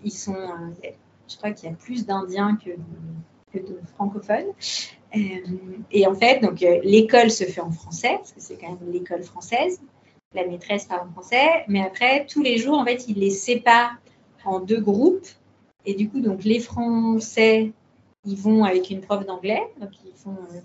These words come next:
tous les jours des, de l'anglais. Et tous les non-francophones, ils vont avec une prof de français. Donc,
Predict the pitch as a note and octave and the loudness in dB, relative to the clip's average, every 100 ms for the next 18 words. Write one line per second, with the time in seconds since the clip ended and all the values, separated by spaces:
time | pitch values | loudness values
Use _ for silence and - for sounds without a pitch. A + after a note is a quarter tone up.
0 | - D4+ C4 A#3 A#3 A#3+ G3+ F#3 F3 F3 | -8 -4 0 0 0 -2 0 2 2 -2
1 | E3+ F#3 F3+ F3+ G3 - _ _ _ _ | -4 -6 -6 -6 -6 -6 _ _ _ _
2 | _ _ _ G3+ F#3+ F3+ F3+ F3 F3+ F3+ | _ _ _ 4 6 6 4 2 2 0
3 | - C4+ B3+ G#3+ F3+ E3+ E3 E3+ E3+ G#3+ | -2 -2 2 2 2 -2 -4 -6 0 0
4 | B3 - F#3+ G3 E3 G#3 D#4+ G4+ - _ | 0 -2 -4 -4 -2 -2 0 -4 -12 _
5 | _ _ _ G#3 G3 A3+ B3 A3 G#3 G3 | _ _ _ -16 -4 0 0 0 0 0
6 | A3 A#3 A3 G3 F#3+ - A3 A3 F#3+ - | 0 0 -2 -4 -4 -2 -2 0 -2 -6
7 | _ _ _ _ - | _ _ _ _ -18